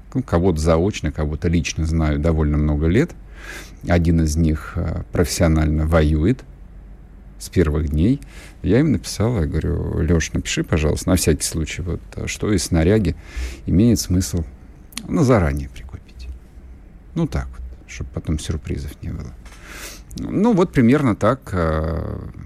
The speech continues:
происходит у меня это в голове. Да, я обязательно должен поправиться, да, уточнить о частичной мобилизации. Частичной, конечно, конечно, частичная мобилизация. Вот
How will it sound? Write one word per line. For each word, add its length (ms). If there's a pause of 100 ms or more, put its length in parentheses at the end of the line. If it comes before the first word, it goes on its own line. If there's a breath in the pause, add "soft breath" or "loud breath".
(240)
происходит 560
у 20
меня 280
это 180
в 20
голове. 360 (1500 loud breath)
Да, 380
я 720
обязательно 600
должен 360
поправиться, 680
да, 220
уточнить 600
о 60
частичной 760
мобилизации. 680
Частичной, 840
конечно, 720
конечно, 440
частичная 840
мобилизация. 1000 (120)
Вот 180